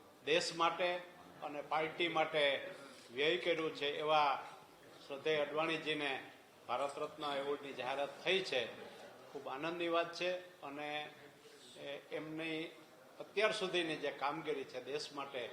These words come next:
એ મંત્રીકાળમાં અને પરિવારમાં જે કામ કર્યું છે, હિન્દુ સમાજ માટે જે કામ, સનાતનીઓ માટે જે કામ કર્યું, બાબરી મસ્જિદ વખતે ખાસ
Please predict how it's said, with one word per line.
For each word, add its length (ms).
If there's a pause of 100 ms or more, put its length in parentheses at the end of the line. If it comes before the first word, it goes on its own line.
(500)
એ 60 (400)
મંત્રીકાળમાં 880
અને 220 (800)
પરિવારમાં 640
જે 80
કામ 300
કર્યું 240
છે, 120
હિન્દુ 240
સમાજ 380
માટે 260
જે 160
કામ, 180 (180)
સનાતનીઓ 640
માટે 260
જે 140
કામ 160 (100)
કર્યું, 200 (540)
બાબરી 300
મસ્જિદ 400
વખતે 280
ખાસ 400